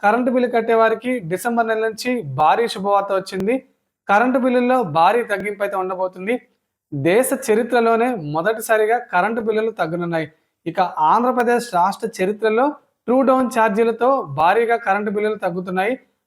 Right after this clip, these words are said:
మరి తగ్గిన కరెంటు బిల్లులు ఎప్పటి నుంచి తగ్గుతాయి, ఈ బిల్లులు ఎంత మేర తగ్గుతాయి, ఎంత మేర కరెంటు ఛార్జీలు తగ్గిస్తారు, దీనికి సంబంధించిన పూర్తి డీటెయిల్స్ ఈ వీడియోలో తెలుసుకుందాం. ఫ్రెండ్స్, దయచేసి వీడియో చూస్తున్న ప్రతి ఒక్కరు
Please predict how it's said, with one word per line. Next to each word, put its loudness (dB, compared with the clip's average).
మరి 2
తగ్గిన 0
కరెంటు 0
బిల్లులు 0
ఎప్పటి -2
నుంచి -6
తగ్గుతాయి, -2
ఈ 2
బిల్లులు 2
ఎంత -2
మేర 2
తగ్గుతాయి, 0
ఎంత -4
మేర 4
కరెంటు 0
ఛార్జీలు -2
తగ్గిస్తారు, -2
దీనికి -2
సంబంధించిన -4
పూర్తి 0
డీటెయిల్స్ 0
ఈ 0
వీడియోలో 2
తెలుసుకుందాం. -2
ఫ్రెండ్స్, 0
దయచేసి 0
వీడియో 2
చూస్తున్న -4
ప్రతి -2
ఒక్కరు -4